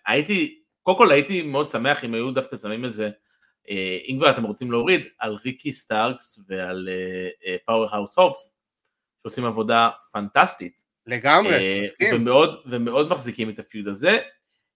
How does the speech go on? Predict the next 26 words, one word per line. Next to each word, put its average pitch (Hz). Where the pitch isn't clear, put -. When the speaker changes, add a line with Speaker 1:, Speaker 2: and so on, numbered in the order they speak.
Speaker 1:
אה, 190
כי 208
אתה 202
יודע, 269
יש, 214
יש 208
משהו 226
אבל 202
מאוד 190
מעניין 160
בכל 147
הסיפור 127
הזה, 113
אה, 101
אתה 131
יודע, 165
השאלה 131
של 135
אופק 131
מעניינת, 107
באמת 113
כמה 123
כוח 117
יש 117
לבקס, 101
בגדול, 165